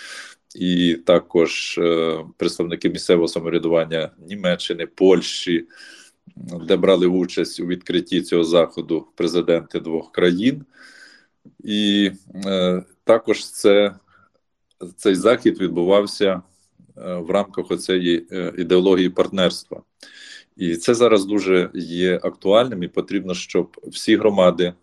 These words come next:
е, які ще не мають партнерів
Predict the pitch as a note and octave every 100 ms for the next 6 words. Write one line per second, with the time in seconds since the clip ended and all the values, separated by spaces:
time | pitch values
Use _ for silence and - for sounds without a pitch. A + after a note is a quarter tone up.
0 | _ _ F2 E2 D#2+ D#2+ E2 F#2 - G2+
1 | - F#2 F2+ F#2 F2 E2+ - E2+ - F2+
2 | F2 F2+